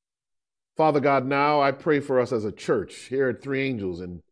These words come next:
Newington, Connecticut. I pray for our churches globally,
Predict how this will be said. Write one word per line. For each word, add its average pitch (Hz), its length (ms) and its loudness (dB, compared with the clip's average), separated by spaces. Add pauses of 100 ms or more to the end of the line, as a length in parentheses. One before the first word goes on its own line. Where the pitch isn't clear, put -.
(600)
Newington, 143 560 2
Connecticut. 123 540 -4 (800)
I 143 160 2
pray 147 240 2
for 143 140 0
our 131 440 2 (180)
churches 143 560 -2
globally, 90 840 0